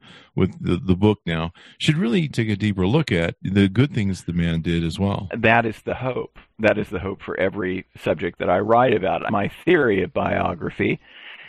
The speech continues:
Speaker 2: is if you tell the whole story, both the bad and the good, it will come out in the wash. A
Speaker 1: Mm-hmm.
Speaker 2: person's humanity comes through. And I think I've succeeded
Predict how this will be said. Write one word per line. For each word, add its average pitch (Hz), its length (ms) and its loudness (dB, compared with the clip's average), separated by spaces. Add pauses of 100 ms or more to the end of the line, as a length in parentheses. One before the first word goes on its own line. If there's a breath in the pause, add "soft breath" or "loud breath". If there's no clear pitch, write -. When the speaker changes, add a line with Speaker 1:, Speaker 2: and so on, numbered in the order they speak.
(100)
Speaker 2:
is 170 240 4
if 143 180 -2
you 139 80 0
tell 208 320 0
the 135 120 -2
whole - 240 -2
story, - 580 -8 (480)
both 98 320 0
the 95 80 0
bad 90 360 2
and 98 300 2
the 98 80 0
good, 80 560 0
it 147 140 4
will 170 100 0
come 127 220 0
out 117 160 4
in - 40 -8
the 117 60 -2
wash. 113 480 -2
A 117 60 -6
Speaker 1:
Mm-hmm. - 120 -8
Speaker 2:
person's 113 440 0 (340)
humanity 127 600 2
comes - 260 -8
through. - 440 -6 (100)
And 101 400 4 (1300 loud breath)
I 107 160 6
think 127 300 -4
I've 107 220 0
succeeded 107 680 -2